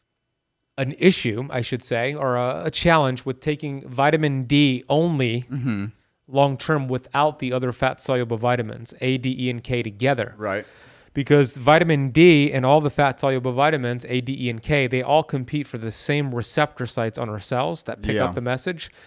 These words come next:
Speaker 1: So what ends up happening, if you take vitamin D alone without the other fat-soluble vitamins for a long period of time, it creates an insufficiency, a deficiency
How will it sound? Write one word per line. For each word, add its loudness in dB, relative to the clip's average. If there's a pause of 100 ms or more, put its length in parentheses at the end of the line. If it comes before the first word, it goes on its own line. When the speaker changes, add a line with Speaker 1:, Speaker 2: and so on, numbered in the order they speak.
(320)
Speaker 1:
So -6
what 0
ends 0
up 0
happening, 2
if -8
you -8
take -2
vitamin 0
D -4
alone 0 (260)
without 2
the -6
other 0
fat-soluble -4
vitamins -6
for -6
a -4
long -4
period -4
of -12
time, -4
it -8
creates -4
an -2 (280)
insufficiency, -4
a -4
deficiency -8